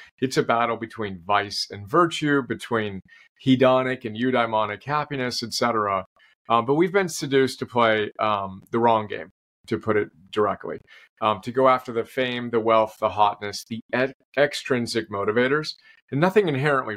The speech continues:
wrong with them, but if we are predominantly oriented toward those extrinsic motivators, we will be less psychologically stable, is what scientists tell us, than people focused on the intrinsic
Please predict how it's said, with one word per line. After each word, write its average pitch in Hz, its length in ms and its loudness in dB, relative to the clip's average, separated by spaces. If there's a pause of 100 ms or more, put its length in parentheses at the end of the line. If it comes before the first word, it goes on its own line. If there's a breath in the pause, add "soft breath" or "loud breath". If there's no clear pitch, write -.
wrong 120 320 2
with 104 160 -6
them, 107 280 -4
but 120 100 0
if 123 140 -6
we 143 100 2
are 131 80 2
predominantly 131 1000 -2
oriented 131 680 -2
toward 117 280 6
those 110 220 0
extrinsic 107 600 -2
motivators, 120 560 0 (420 loud breath)
we 147 160 6
will 165 180 4
be 123 220 2
less 117 480 0
psychologically 117 840 -2
stable, 113 680 0 (120)
is 107 220 -4
what 107 220 2
scientists 104 560 -2
tell 98 200 2
us, 107 220 -4 (380 soft breath)
than 139 200 2
people 143 300 2
focused 113 420 -2
on 123 140 2
the 131 240 -2
intrinsic 131 800 2